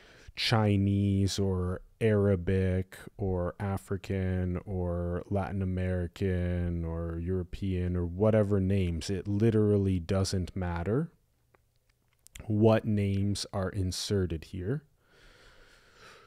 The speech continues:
The point is that the names themselves are a label that is slapped onto the body when the body itself doesn't have a name. The body itself is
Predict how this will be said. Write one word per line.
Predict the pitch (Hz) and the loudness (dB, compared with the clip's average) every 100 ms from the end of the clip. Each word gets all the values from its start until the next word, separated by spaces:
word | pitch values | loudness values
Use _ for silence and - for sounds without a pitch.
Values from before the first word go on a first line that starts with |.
| _ - _ - | _ -20 _ -6
The | 104 104 | 0 0
point | - - 139 127 117 | -2 0 4 4 2
is | 95 | -2
that | 95 98 92 95 | 0 0 0 0
the | 101 | 0
names | 101 110 131 139 120 | 2 4 4 4 2
themselves | 101 104 - - 113 104 98 90 - - 110 | 0 -2 -2 0 2 2 0 -4 -10 -8 -2
are | 104 104 101 | 0 0 -2
a | 98 | -2
label | 92 104 113 92 92 90 | 0 2 4 2 0 -2
that | 92 92 | -2 -4
is | - | -4
slapped | - - 95 95 98 - - - | -6 -6 -4 -4 -4 -6 -12 -6
onto | 98 98 95 - 104 98 | -4 -2 -2 -2 0 0
the | 87 85 | -2 -4
body | 87 104 110 107 90 87 123 - - - - - - - | 0 2 4 4 2 -2 -2 -4 -14 -20 -20 -20 -20 -14
when | 117 101 107 104 | -4 0 4 4
the | 98 | 2
body | 104 104 104 98 | 2 4 4 2
itself | 87 - - 110 - | -2 -2 2 2 2
doesn't | 98 101 92 | -2 -2 -6
have | - 113 107 | -4 0 2
a | 95 | 2
name. | 92 87 85 85 | 2 0 -2 -2
The | 92 | -2
body | 98 101 107 95 | 2 2 2 0
itself | - - 98 87 - | -2 -2 -2 -2 -4
is | 107 92 85 80 | -2 -2 -2 -6